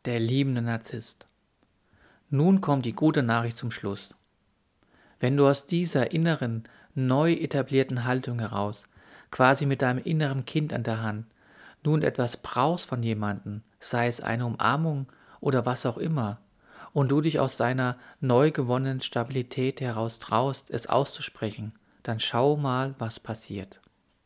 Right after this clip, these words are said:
Es könnte nämlich durchaus sein, dass dir dein Gegenüber deinen Wunsch oder dein Bedürfnis erfüllt, und zwar freiwillig, weil er spürt, dass du dieses Bedürfnis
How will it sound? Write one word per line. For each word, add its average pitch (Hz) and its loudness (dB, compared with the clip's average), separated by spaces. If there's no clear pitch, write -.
Es - -6
könnte 165 2
nämlich 143 -2
durchaus 180 -2
sein, 120 0
dass 123 -4
dir 135 -2
dein 120 -2
Gegenüber 160 -2
deinen 113 -2
Wunsch 175 0
oder 135 0
dein 113 -2
Bedürfnis 123 -4
erfüllt, 110 -2
und 110 -10
zwar 107 -8
freiwillig, 117 -4
weil 123 2
er 131 2
spürt, 190 4
dass 135 0
du 143 2
dieses 185 4
Bedürfnis 165 2